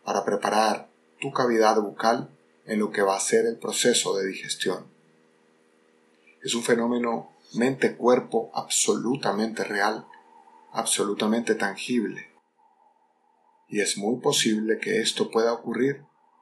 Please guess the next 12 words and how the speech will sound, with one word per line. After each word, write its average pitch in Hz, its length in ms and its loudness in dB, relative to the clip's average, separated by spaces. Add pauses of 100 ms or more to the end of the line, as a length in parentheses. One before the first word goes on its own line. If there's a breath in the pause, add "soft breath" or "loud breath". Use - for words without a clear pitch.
(180)
incluso 135 880 -2 (360)
sin 110 260 -2
tener 110 440 0 (300)
este 139 340 2
objeto - 680 4 (180)
o - 180 -2
cualquier 135 380 0
otro 127 240 0
alimento 107 500 -2
en 92 100 -12
tu 92 120 -10
mano. 95 320 -12